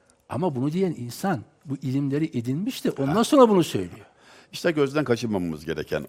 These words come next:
Speaker 2: o.
Speaker 1: Evet. Malumunuz, e, dibacesinde, divanın girişinde diyor ki, "İlimsiz şiir,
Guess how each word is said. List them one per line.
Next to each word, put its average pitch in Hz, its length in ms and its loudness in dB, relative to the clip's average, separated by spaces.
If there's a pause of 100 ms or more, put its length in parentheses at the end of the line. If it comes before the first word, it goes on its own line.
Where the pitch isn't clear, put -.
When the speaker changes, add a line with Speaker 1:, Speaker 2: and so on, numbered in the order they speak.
Speaker 2:
o. - 100 -8
Speaker 1:
Evet. 156 300 0 (640)
Malumunuz, 165 600 8 (560)
e, 135 300 -6
dibacesinde, 156 1080 4
divanın 139 500 -2
girişinde 135 720 -6 (180)
diyor 185 180 -6
ki, 110 220 -14 (580)
"İlimsiz 143 760 -4 (300)
şiir, 156 440 -4